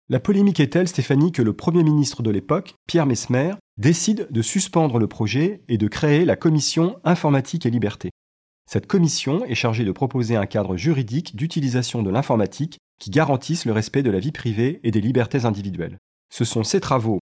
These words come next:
et le rapport remis en mille neuf cent soixante-quinze qui aboutiront au vote et à la promulgation, en mille neuf cent soixante-dix-huit, de la loi Informatique et Liberté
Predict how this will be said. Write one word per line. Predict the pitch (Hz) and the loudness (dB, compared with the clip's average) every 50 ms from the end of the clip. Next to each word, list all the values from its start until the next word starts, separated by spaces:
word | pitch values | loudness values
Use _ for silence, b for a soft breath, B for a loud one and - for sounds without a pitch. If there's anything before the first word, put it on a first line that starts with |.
| _ - | _ 0
et | 120 110 | 2 2
le | 110 | 4
rapport | 107 151 143 - 151 131 113 | 2 2 0 0 0 0 2
remis | 120 117 120 110 98 | 2 2 2 2 2
en | 90 | 2
mille | 101 127 147 | 2 4 2
neuf | 135 - | 2 0
cent | - 110 | -2 -6
soixante-quinze | - - - 95 85 85 - 101 107 143 185 - | -6 -6 -6 -6 -6 -4 -4 -2 -2 -2 -2 -4
qui | - - 123 | -2 0 0
aboutiront | 120 120 147 147 - - 143 120 113 107 - - | 2 2 2 0 0 -2 -2 0 0 -2 -2 0
au | 127 123 | -2 -2
vote | 113 101 113 101 95 - - - | 0 0 0 0 0 -2 -4 -4
et | 165 160 | 0 2
à | 143 | 2
la | 131 | 2
promulgation, | 123 - 127 110 107 101 87 95 92 - - - 131 160 233 247 - _ _ - | 0 0 0 0 0 0 0 -2 -2 -4 -4 -2 -2 -2 -2 -6 -10 _ _ -6
en | - | -2
mille | 92 110 113 | 0 2 2
neuf | 110 - | 2 0
cent | - 95 | -4 -8
soixante-dix-huit, | - - - 120 104 82 85 80 85 107 143 - - - - | -10 -8 -6 -4 -4 -4 -6 -8 -6 -6 -6 -6 -8 -10 -6
de | 113 139 | -2 0
la | 151 127 107 | 2 2 2
loi | 98 95 110 131 | 2 2 2 2
Informatique | 135 120 - 107 101 101 - - 147 - - - | 2 0 0 0 0 0 0 -4 -8 -10 -6 -2
et | 131 127 | 0 0
Liberté | 123 117 98 95 - - - 104 113 170 | 2 2 2 0 -2 -2 -4 -4 -4 -4